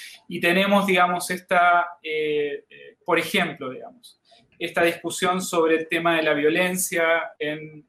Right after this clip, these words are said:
eh, en el, en el contexto del estallido, ¿sí? Donde todo el tiempo, digamos, eh, desde el, el, el oficialismo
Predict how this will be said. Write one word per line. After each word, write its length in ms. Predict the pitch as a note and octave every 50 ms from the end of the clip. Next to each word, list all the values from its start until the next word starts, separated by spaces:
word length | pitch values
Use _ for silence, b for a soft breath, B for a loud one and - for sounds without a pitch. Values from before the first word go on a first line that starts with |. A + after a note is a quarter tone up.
| _
eh, 520 | - D3 C#3+ C#3+ C#3 C#3 C#3 C3+ C#3 D3 -
en 160 | D3 C#3+ D3
el, 240 | C#3+ C#3 C#3 C#3 C#3 -
en 100 | D3 C#3+
el 80 | D3
contexto 460 | - D3+ D3+ D3+ - E3 - - - D#3
del 80 | D3+
estallido, 580 | A2 - - C#3+ - - G#3+ G#3 D#3 C3+ - - _ _ _
¿sí? 360 | - - - D3 D#3+ - B B B B B B B B _ _
Donde 600 | - E3 E3 E3 D#3+ D#3+ E3 E3 E3 D#3+ - - _ _ _ _ _ _ _ _ _ _ _ _ _ _ _ _
todo 260 | _ A3 G#3+ G#3 G3+ G3
el 120 | F#3+ F#3+
tiempo, 420 | - G#3+ G3+ G3+ G3 G3 F#3+ F#3
digamos, 600 | F3+ F3 F3 E3+ E3+ E3+ F3 F3 - - - - _
eh, 520 | - D#3 D3+ D3 D3 D3 C#3+ C#3+ C#3+ C#3 - _ _ _ _ _ _ _ _ _ _ _ _ _ _ _
desde 840 | - F3 F3+ E3+ F3 F3 F3 F3 F3 E3+ E3+ E3+ E3+ E3+ E3+ E3 - - D#3+
el, 340 | D#3 D3+ D3+ D3+ D3 D3 - -
el, 380 | D3 D3 D3 D3 D3 C#3+ - -
el 160 | D3+ D3+ D#3
oficialismo 840 | D#3 - E3+ - - E3+ D#3+ E3 F#3+ F#3+ F#3 F#3 F#3+ G3+ G#3 G#3 B